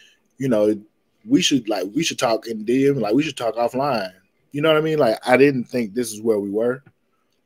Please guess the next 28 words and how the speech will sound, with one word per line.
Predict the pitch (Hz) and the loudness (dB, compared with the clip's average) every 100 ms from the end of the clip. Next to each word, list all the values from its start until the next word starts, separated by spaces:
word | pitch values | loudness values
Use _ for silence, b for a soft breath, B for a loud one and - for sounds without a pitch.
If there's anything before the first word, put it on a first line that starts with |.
| _ - | _ -12
And | 107 | -4
so | 123 | -2
that | 113 107 - | 0 -2 -4
the | |
fact | 98 131 117 | -6 -2 0
that | 110 | 0
we're | 113 | -2
here, | 104 143 156 95 90 107 _ _ _ | -2 -2 -2 -2 -6 -12 _ _ _
again, | 101 107 120 95 85 _ - | -12 -6 -4 -6 -10 _ -10
I'm | 120 110 92 | -6 -6 -2
deeply | 117 156 101 95 | -2 -2 -4 -10
apologetic | - 98 98 101 95 80 | -8 -10 -8 -10 -12 -12
because | 95 110 104 98 - - _ _ _ _ _ _ _ _ _ _ - | -10 -8 -8 -8 -14 -20 _ _ _ _ _ _ _ _ _ _ -16
I | 117 | -4
thought | 135 123 | 2 2
we | 120 | 2
were, | 107 101 95 92 | -2 -6 -8 -12
uh, | 98 92 - | -14 -14 -10
somewhat | - 117 107 | -6 -6 -6
on | 101 | -8
the | 98 | -10
same | 101 98 | -10 -10
page. | - 107 90 90 | -8 -8 -8 -10
So, | - 101 95 92 95 _ _ _ _ _ _ | -8 -6 -6 -10 -14 _ _ _ _ _ _
um, | 92 92 98 | -14 -14 -10
to | - | -6
everyone | 107 127 113 107 98 | 0 0 -2 -6 -6
that, | 95 92 87 | -8 -8 -12